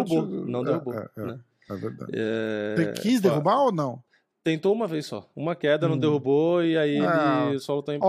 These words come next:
Speaker 1: pé.
Speaker 2: uma, uma outra coisa que eu tenho que falar aqui também, que me surpreendeu o jogo em pé do, do, do Makhachev, cara. Ele
Speaker 1: É,
Speaker 2: meteu
Speaker 1: você
Speaker 2: umas
Speaker 1: tá
Speaker 2: porradas no
Speaker 1: maluco.
Speaker 2: Volk ali,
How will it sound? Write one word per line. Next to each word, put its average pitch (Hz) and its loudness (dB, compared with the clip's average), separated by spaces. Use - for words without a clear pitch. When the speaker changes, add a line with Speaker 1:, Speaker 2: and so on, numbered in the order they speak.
Speaker 1:
pé. 160 4
Speaker 2:
uma, 175 4
uma 175 0
outra 180 0
coisa 170 0
que 156 -2
eu 156 -2
tenho 151 0
que - -12
falar 123 0
aqui 120 -6
também, 117 -4
que 143 -10
me 143 -2
surpreendeu 131 -2
o 147 -2
jogo 131 -2
em 185 -2
pé 113 -4
do, 165 -2
do, 233 -2
do 226 -2
Makhachev, 247 -2
cara. - -6
Ele 110 -2
Speaker 1:
É, 147 2
Speaker 2:
meteu 294 2
Speaker 1:
você 185 4
Speaker 2:
umas 143 0
Speaker 1:
tá 185 2
Speaker 2:
porradas 156 4
no 165 4
Speaker 1:
maluco. 151 0
Speaker 2:
Volk 143 2
ali, 131 0